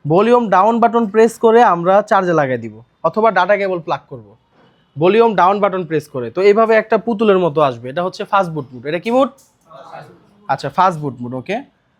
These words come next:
ফাস্ট বুট মোডে আসার পর আমাদের একটা ফ্রি টুল আছে, স্যামফাও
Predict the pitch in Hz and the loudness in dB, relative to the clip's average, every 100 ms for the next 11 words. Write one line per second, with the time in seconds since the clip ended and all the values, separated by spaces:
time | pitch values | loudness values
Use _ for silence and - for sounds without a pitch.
0 | _ _ 202 220 208 247 226 247 262 233 | _ _ 2 2 0 -4 -4 0 2 2
1 | 208 240 226 202 175 214 185 214 220 240 | 2 -2 0 0 2 2 2 2 2 0
2 | 233 233 - 269 262 247 196 - 180 220 | 0 -4 -2 -4 0 2 0 0 -4 -4
3 | - _ _ _ - 214 233 254 - 247 | -8 _ _ _ -4 0 0 0 -2 2
4 | 254 | 2